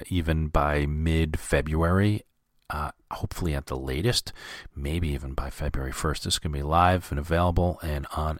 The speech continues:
Amazon. So thank you for everybody who's been asking for those, um, products, and, uh, I'm working on 'em, and I hope to get them out A S A P. So,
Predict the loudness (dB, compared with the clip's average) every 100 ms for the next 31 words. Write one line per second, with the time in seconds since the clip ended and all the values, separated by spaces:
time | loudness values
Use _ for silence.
0 | -6 -4 -2 -2 -2 -6 0 0 0 -4
1 | -10 -10 -12 -2 2 2 2 -2 -2 -2
2 | -2 -4 -4 -4 0 0 0 -2 -2 0
3 | 2 2 0 -2 -2 -4 -2 0 2 4
4 | 4 4 0 -4 -4 -6 -12 _ 8 10
5 | 10 6 4 2 2 -12 -14 -14 -6 -2
6 | 0 0 0 0 -2 0 2 2 2 8
7 | 12 12 10 6 2 -6 -20 _ -8 -4
8 | 0 0 0 0 -2 0 0 -2 -4 _
9 | -6 -2 0 2 2 2 0 0 -12 _
10 | _ _ -8 -8 -14 -14 4 10 12 12
11 | 12